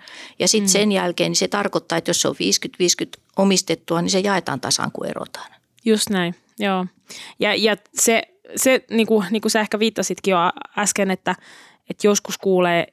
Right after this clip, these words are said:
Speaker 2: iäkkäämmiltä henkilöiltä sellaista, että, että vaikka talo on vaan toisen puolison nimissä.
Speaker 1: Mm.
Speaker 2: Onks ne enää yleisiä? Toivottavasti ei oo.
Speaker 1: No kyllä niitä on paljon, mut siinäkin mä sitten oikeastaan rauhoittelen, että, <laughs> että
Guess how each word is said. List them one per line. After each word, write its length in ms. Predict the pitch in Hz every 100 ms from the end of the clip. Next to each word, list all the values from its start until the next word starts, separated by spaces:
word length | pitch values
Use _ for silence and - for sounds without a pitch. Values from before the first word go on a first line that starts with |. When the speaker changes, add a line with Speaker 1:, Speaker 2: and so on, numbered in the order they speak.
| _ -
Speaker 2:
iäkkäämmiltä 680 | 196 - 180 170 170 160 170
henkilöiltä 640 | 175 165 165 160 160 165 - -
sellaista, 580 | - 160 160 - 165 - _ _ _ _ -
että, 320 | 180 - - - -
että 160 | 185 175
vaikka 240 | 175 -
talo 280 | 175 175 160
on 60 | 160
vaan 220 | 160 160
toisen 320 | - 175 170
puolison 380 | - - - 156
nimissä. 420 | 156 202 170 160
Speaker 1:
Mm. 300 | 147 151 160 - _
Speaker 2:
Onks 200 | 233 226
ne 140 | 247 226 - -
enää 300 | 190 165 - - -
yleisiä? 360 | 185 175 - -
Toivottavasti 380 | 180 185 -
ei 200 | 87 - -
oo. 60 | - - - - _ - -
Speaker 1:
No 140 | 214 214
kyllä 240 | 254 240 214
niitä 300 | 190 185 175
on 160 | 180
paljon, 560 | 156 160 135 131 180 185 - -
mut 120 | -
siinäkin 420 | 240 233 202 185
mä 140 | 180
sitten 260 | 175 180 185
oikeastaan 380 | 180 180 180 185
rauhoittelen, 720 | 202 190 139 - - 156 170 156 -
että, 260 | - 247 233 294
<laughs> 280 | 247 - 254 -
että 240 | -